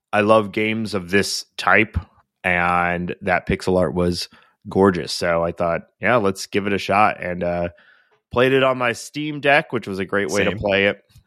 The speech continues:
Speaker 1: Um, and I think we have a lot of thoughts on this game, but I will say that the,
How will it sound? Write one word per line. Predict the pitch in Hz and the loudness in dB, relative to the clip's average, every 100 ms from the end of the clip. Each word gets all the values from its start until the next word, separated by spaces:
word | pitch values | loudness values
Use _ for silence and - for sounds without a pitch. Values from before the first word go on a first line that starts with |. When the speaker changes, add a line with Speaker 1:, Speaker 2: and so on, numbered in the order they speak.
| _ | _
Speaker 1:
Um, | 92 85 85 87 87 - | -6 -4 -4 -4 -8 -2
and | 95 98 101 98 - _ _ | 2 2 2 -4 -18 _ _
I | - | -4
think | 170 208 | -2 0
we | |
have | 220 | 0
a | 202 | 2
lot | 202 208 | 2 2
of | 165 123 _ _ | 0 -4 _ _
thoughts | - 117 104 - - - | 0 2 2 -4 -12 -2
on | 113 98 90 | 0 0 -2
this | 95 92 | -2 -2
game, | - 92 92 90 92 | -4 -4 -2 -6 -6
but | 92 | -4
I | 98 | -2
will | 107 110 | 0 -2
say | - 117 120 120 | -2 -2 -2 0
that | 113 107 - | 0 0 -4
the, | 104 107 107 104 104 101 95 | -6 -4 -2 -2 0 0 -2